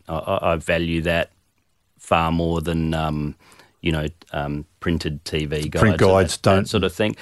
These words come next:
Speaker 1: So any
Speaker 2: factor that
Speaker 1: on-
Speaker 2: much for you?
Speaker 1: No, not, not so much. I mean, I, ideally, when you're launching
Speaker 2: There's a lot of
Speaker 1: something,
Speaker 2: people who
Speaker 1: you
Speaker 2: still
Speaker 1: wanna
Speaker 2: like their print
Speaker 1: Yeah.
Speaker 2: guides, mate. I'm sorry. I mean,
Speaker 1: <laughs> I'm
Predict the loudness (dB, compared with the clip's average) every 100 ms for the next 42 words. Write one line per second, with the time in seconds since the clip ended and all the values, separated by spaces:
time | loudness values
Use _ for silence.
0 | -16 -16 -2 4 4 6 4 6 6 6
1 | 6 4 2 0 2 4 2 2 4 6
2 | 6 6 4 2 2 2 4 4 4 4
3 | 4 4 2 2 0 0 2 2 2 2
4 | 2 2 2 2 4 4 6 6 6 4
5 | 6 4 6 6 6 4 4 0 2 0
6 | 4 4 4 2 2 4 0 0 2 2
7 | 2 0 2 4 4 2 -2 0 0